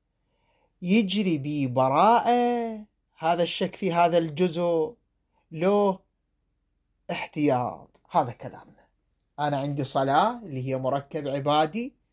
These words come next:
مركبة من أجزاء ركوع وسجود وقيام،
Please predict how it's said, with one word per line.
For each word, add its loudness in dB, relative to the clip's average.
مركبة 0
من -4
أجزاء 2
ركوع -6
وسجود -8
وقيام، -6